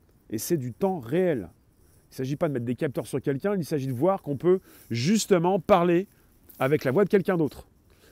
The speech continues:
Le temps réel, c'est que vous vous dites ce que vous avez envie de dire. Comme pour ce, cette, cette personne-là, vous lui faites dire ce que vous voulez lui faire dire, et ça peut concerner quelqu'un qui s'en occupe en arrière-plan, et qui tape, euh, sur son clavier, euh,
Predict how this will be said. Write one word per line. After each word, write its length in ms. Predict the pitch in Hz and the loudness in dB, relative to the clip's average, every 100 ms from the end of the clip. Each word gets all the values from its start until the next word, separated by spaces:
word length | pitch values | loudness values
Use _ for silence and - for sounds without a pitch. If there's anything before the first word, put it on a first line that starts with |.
| _ | _
Le 100 | 113 | -4
temps 160 | 127 165 | -2 0
réel, 300 | 147 185 233 | 2 2 0
c'est 160 | - 135 | -2 -2
que 60 | |
vous 220 | 123 147 127 | 0 0 0
vous 80 | |
dites 140 | 131 226 | 0 0
ce 80 | - | 0
que 60 | |
vous 140 | 165 160 | 0 2
avez 100 | 165 | 0
envie 180 | 156 | 0
de 60 | 143 | -2
dire. 260 | 131 131 87 _ _ _ _ _ _ _ | -2 -4 -6 _ _ _ _ _ _ _
Comme 320 | 185 175 139 - _ _ _ _ _ _ _ - | 0 0 0 -10 _ _ _ _ _ _ _ -2
pour 260 | 156 143 | 0 0
ce, 280 | - - 143 | -2 0 2
cette, 260 | - 147 - | 4 0 0
cette 220 | 160 127 | -4 -2
personne-là, 600 | 160 - 208 226 143 208 - - - - | -2 0 0 0 -2 -4 -10 -20 -20 -8
vous 180 | 113 175 | 0 2
lui 100 | 170 | 2
faites 180 | 185 | 2
dire 180 | 147 175 | 2 0
ce 80 | - | 0
que 80 | 135 | 0
vous 140 | 139 | 2
voulez 220 | 143 190 | 2 4
lui 120 | 196 160 | 2 2
faire 220 | 175 123 | -2 -2
dire, 300 | 127 196 208 - _ _ _ _ - | -2 -2 -4 -12 _ _ _ _ -10
et 40 | |
ça 120 | - | -8
peut 160 | - 185 | -2 0
concerner 440 | 185 - 165 160 | 0 -2 0 0
quelqu'un 340 | 139 151 180 185 | 2 0 0 -2
qui 120 | 151 | -2
s'en 200 | 170 147 | -2 0
occupe 420 | 143 - 220 226 123 - | 0 0 0 0 -6 -6
en 160 | 135 | -4
arrière-plan, 640 | 139 151 139 - 160 196 - - - - | -2 -2 -2 -2 -2 -2 -6 -18 -20 -10
et 80 | 120 | -8
qui 160 | - | -6
tape, 300 | 117 175 190 | 0 0 0
euh, 320 | 143 123 117 113 | -2 -2 -2 -6
sur 180 | - | -10
son 160 | 147 147 | -8 -8
clavier, 480 | 139 131 131 180 202 | -4 -4 2 2 2
euh, 280 | 127 107 | 0 -4